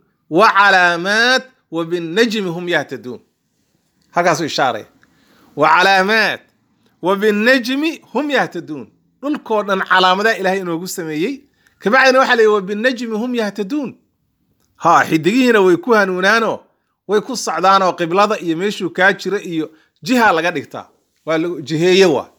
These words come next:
waa lagu socdaa. Idan marka wuxuu yidhi Qataata, "فمن تأولها غير هذه." Saddexdaa waxaan ahayn qofkii sheega oo ka sheega xidigaha, "فقد أخطأ، waa khaldamay kaas."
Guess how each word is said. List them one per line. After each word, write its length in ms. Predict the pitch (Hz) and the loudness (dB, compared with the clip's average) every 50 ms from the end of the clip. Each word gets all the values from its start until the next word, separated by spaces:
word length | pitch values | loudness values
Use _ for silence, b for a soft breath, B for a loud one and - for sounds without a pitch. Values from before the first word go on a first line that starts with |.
| _ _ _ | _ _ _
waa 120 | 175 170 | 2 4
lagu 160 | 180 180 170 165 | 4 4 2 -2
socdaa. 400 | - - 123 113 117 123 123 - - _ _ _ _ _ _ _ _ _ b b b b b b b b b _ | -4 -6 -8 -4 -2 -2 -2 -2 -6 _ _ _ _ _ _ _ _ _ b b b b b b b b b _
Idan 280 | 262 277 277 269 254 240 | 0 2 4 4 4 4
marka 260 | 233 277 254 - - 262 | 2 0 -2 -2 -4 -4
wuxuu 180 | 277 285 277 269 | -4 -4 -2 0
yidhi 160 | 226 214 214 202 | 0 0 0 0
Qataata, 640 | - 208 208 202 - 233 226 196 165 - 170 165 170 165 _ _ _ _ _ _ _ _ _ | -2 -8 -8 -6 -2 0 0 0 0 0 -2 -2 -4 -6 _ _ _ _ _ _ _ _ _
"فمن 440 | _ 185 202 220 254 294 277 208 - | _ -6 -2 2 2 2 2 0 0
تأولها 1080 | 254 247 226 220 214 202 214 226 226 220 196 175 160 165 160 151 143 135 117 - _ _ _ _ _ _ _ _ _ _ _ _ _ _ _ _ _ - | 0 2 4 4 4 4 4 4 4 4 4 2 2 2 2 2 2 2 0 -4 _ _ _ _ _ _ _ _ _ _ _ _ _ _ _ _ _ -2
غير 180 | 196 196 185 170 156 | 0 2 2 2 0
هذه." 320 | 151 147 139 123 110 107 _ _ _ _ _ _ _ | -2 -4 -6 -8 -10 -12 _ _ _ _ _ _ _
Saddexdaa 560 | - - 285 247 196 202 185 185 202 190 185 185 | -2 0 0 0 0 -4 -4 2 4 4 4 4
waxaan 260 | 202 185 208 220 196 190 | 4 2 2 2 4 4
ahayn 220 | 190 202 196 180 | 4 2 2 -2
qofkii 380 | - 220 220 190 - 175 156 131 | -2 -2 -2 -2 -2 -6 -6 -6
sheega 420 | - - 143 135 131 120 131 127 - - _ _ _ _ _ _ _ _ _ _ _ _ _ _ _ _ | -6 -6 -4 -4 -4 -2 -2 -2 -4 -4 _ _ _ _ _ _ _ _ _ _ _ _ _ _ _ _
oo 180 | 220 214 220 202 | 4 4 4 4
ka 200 | 214 - 285 269 | 4 2 0 2
sheega 360 | - - 240 214 196 185 180 | 2 2 2 2 2 0 -2
xidigaha, 600 | - - 185 170 139 175 180 220 226 202 165 123 - - _ _ _ _ _ _ _ _ _ _ _ _ _ | -2 -4 -6 -4 -4 -2 0 2 2 2 2 0 -4 -8 _ _ _ _ _ _ _ _ _ _ _ _ _
"فقد 260 | 240 247 247 262 269 | -6 0 0 2 2
أخطأ، 400 | 277 254 254 247 220 247 240 240 233 | 2 0 0 -4 -6 -4 -2 -2 0
waa 120 | 247 233 | -2 -2
khaldamay 440 | - - 233 208 185 196 196 190 175 | -4 -4 -8 -8 -6 -8 -8 -8 -10
kaas." 260 | - - 160 143 - | -10 -12 -16 -16 -18